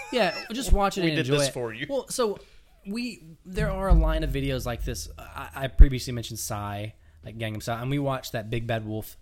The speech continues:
Speaker 1: Mm-hmm.
Speaker 2: Like, there's a, a theme of this kind of video that's, like, kinda all over the place and high energy and, like, you know,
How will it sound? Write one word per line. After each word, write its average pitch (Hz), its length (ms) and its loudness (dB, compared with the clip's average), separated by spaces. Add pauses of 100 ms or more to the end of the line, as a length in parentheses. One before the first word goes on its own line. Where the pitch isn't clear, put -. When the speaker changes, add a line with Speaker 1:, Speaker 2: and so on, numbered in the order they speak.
(140)
Speaker 1:
Mm-hmm. 110 160 -10
Speaker 2:
Like, 160 140 -2
there's 190 200 -2
a, 180 200 -4
a 143 80 -6
theme 233 520 -6
of 135 180 -6
this 135 160 -6
kind 143 180 -4
of 120 80 -4
video 135 340 -4
that's, 113 200 -8
like, 113 120 -12
kinda 151 180 -8
all 110 220 -6
over 123 140 -2
the 123 60 -6
place 131 320 -2
and 107 100 -14
high 110 120 -10
energy 123 440 -6
and, 117 120 -8
like, 107 280 -12 (400)
you 151 80 -6
know, 120 200 -4